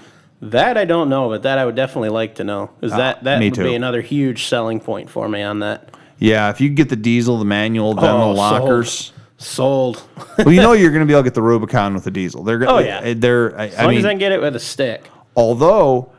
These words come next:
Speaker 2: I mean, look at it. Look at the Dodge Power Wagon full-size truck.
Speaker 1: Mm-hmm.
Speaker 2: You can only get that with a gas. It has the front and rear lockers. It has the
Speaker 1: Hmm.
Speaker 2: winch, but you can't get it with a diesel.
Speaker 1: That's disappointing.
Speaker 2: Yeah. So,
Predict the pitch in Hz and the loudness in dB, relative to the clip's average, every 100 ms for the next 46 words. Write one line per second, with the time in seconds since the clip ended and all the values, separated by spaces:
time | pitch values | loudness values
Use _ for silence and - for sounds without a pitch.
0 | _ 131 131 131 147 143 151 147 127 - | _ 0 2 2 2 2 2 2 -2 -4
1 | 139 131 139 127 - 120 113 110 98 - | -4 0 0 -2 0 2 2 0 -4 -18
2 | - 120 120 123 113 - 127 131 131 123 | -12 -2 0 2 -2 -4 0 2 2 0
3 | 117 110 107 123 120 113 98 - - 175 | 0 -4 -2 -2 0 -2 -2 -6 -2 0
4 | 135 95 - _ 143 151 139 143 - _ | 0 -4 -12 _ -4 -4 -6 -8 -18 _
5 | _ 135 131 135 120 117 104 101 120 117 | _ 0 2 2 0 -2 -4 -2 -2 -2
6 | 80 - - _ - 120 110 - - - | -6 -14 -20 _ -4 -2 -2 -2 -4 -2
7 | 160 165 165 170 170 110 107 - - 113 | 0 0 2 0 0 -2 -6 -6 -2 -2
8 | 98 110 180 175 147 - - 120 - 120 | 0 2 4 4 0 -6 -2 -2 0 -4
9 | - - 127 117 - 104 107 98 101 104 | -4 -6 -4 -4 -6 -2 -2 -2 -4 -4
10 | 98 104 80 64 - - - - - - | -2 -4 -4 -10 -18 -20 -20 -18 -20 -20
11 | - - - - - - - - - - | -20 -20 -20 -20 -14 -10 -10 -12 -20 -10
12 | 98 85 | -8 -8